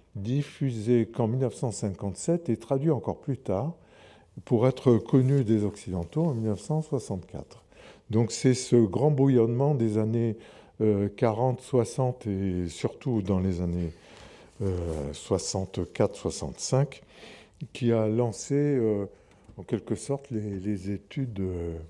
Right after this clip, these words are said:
pluridisciplinaires et puis, euh, qui sont devenues maintenant intégratives en quelque sorte. Voilà. Et,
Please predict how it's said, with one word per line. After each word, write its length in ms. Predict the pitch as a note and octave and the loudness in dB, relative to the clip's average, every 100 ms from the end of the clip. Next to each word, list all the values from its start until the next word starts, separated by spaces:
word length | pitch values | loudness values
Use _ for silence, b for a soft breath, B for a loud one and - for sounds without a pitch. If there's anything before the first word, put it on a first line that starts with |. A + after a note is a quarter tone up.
| _ | _
pluridisciplinaires 1200 | - C3 G#2 A#2 G#2+ - - - F2+ E2+ G#2+ C#3 | -2 0 0 -2 -4 -6 -12 -10 -8 -4 -4 -2
et 100 | G2 | -4
puis, 420 | F#2 - A2 B2+ F#2 | -8 -6 -4 -2 -4
euh, 100 | E2+ | -8
qui 100 | - | -10
sont 180 | F#2+ E2+ | -12 -10
devenues 400 | E2+ E2 F2+ A2 | -10 -10 -8 -8
maintenant 380 | G2+ E2+ F#2 A2 b b b | -8 -8 -8 -10 b b b
intégratives 680 | F#2+ - F#2 F2+ - - E2+ | -8 -4 -4 -4 -6 -8 -8
en 60 | E2 | -10
quelque 340 | - - - | -12 -12 -14
sorte. 380 | - - - - B B B B B B B B B B B B B B _ _ _ _ - - - - | -14 -14 -16 -20 B B B B B B B B B B B B B B _ _ _ _ -20 -20 -20 -10
Voilà. 360 | - G#2+ F2+ - | 2 4 4 -2
Et, 380 | - B2 A#2 B2+ | 4 8 10 8